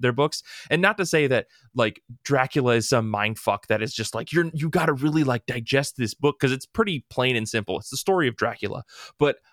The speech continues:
I feel like you could do this book panel by panel and you could get the exact same story out. But instead, Simmons is, like, taking what could be a twelve panel, like, two-page spread and breaking it into four panels with a massive wash of, like,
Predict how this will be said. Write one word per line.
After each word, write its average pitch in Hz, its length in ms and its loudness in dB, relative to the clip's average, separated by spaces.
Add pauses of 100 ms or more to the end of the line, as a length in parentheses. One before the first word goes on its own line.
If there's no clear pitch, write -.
I 151 120 4
feel 165 280 0
like 151 300 2 (440)
you 139 140 -2
could 160 240 0
do 156 180 0
this 156 200 0
book 139 260 0
panel 135 260 2
by 131 120 4
panel 117 480 0
and 117 100 0
you 110 80 2
could 107 160 -6
get 110 160 0
the 107 140 0
exact 104 360 -2
same 113 220 -4
story 113 380 -2
out. 120 180 2
But 131 100 2
instead, 120 380 0
Simmons 139 480 0
is, 113 140 -2
like, 104 280 0 (220)
taking 143 340 0
what 123 200 0
could 139 240 -2
be 127 240 0
a 107 200 0 (220)
twelve 135 400 2
panel, 120 480 0 (100)
like, 113 260 -2
two-page 135 440 -2
spread 156 400 2
and 120 100 0
breaking 135 360 2
it 127 100 0
into 131 240 0
four 135 340 2
panels 127 460 0
with 113 80 -4
a 113 100 2
massive 113 520 0
wash 113 480 2
of, 113 160 -2
like, 104 240 0